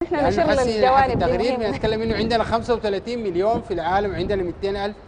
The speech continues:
Speaker 2: آه، في السودان. وزي ما قلت لكم ماشيين في زيادة ب-،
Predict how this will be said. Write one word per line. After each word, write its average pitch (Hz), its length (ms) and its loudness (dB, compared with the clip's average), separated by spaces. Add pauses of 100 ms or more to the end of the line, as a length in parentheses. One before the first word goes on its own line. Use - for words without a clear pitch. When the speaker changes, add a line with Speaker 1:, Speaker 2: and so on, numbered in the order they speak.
(360)
Speaker 2:
آه، 196 120 -4
في - 100 -10
السودان. 185 500 -2
وزي 208 180 -2
ما 226 100 0
قلت 202 180 -6
لكم 220 260 -4
ماشيين 220 300 -4
في 208 140 -10
زيادة 202 400 2
ب-، 175 280 -4